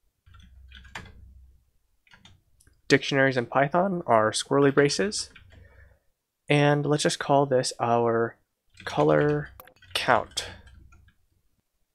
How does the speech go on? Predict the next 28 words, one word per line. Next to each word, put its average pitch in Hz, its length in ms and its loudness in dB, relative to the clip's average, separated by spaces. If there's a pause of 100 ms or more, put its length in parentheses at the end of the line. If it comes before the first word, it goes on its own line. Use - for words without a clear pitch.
(120)
And 151 240 6
we're 156 80 4
going 202 220 2
to 196 100 -2
initialize 135 1000 2 (340)
this 117 460 -2
with 113 320 0
our 117 360 4
input. - 460 -2
We 127 140 -2
have 123 320 0
one 147 320 2
line 127 280 4
of 143 120 0
input, 120 380 0 (480)
and 127 100 -2
we're 127 80 2
gonna 135 200 2
iterate 139 380 6
through 127 180 -2
the 127 80 -4
characters 113 680 -2 (120)
of 110 220 0 (100)
that - 160 -6
line. 101 360 -4 (960)
For 143 100 -4
each 190 240 2
character, 127 680 2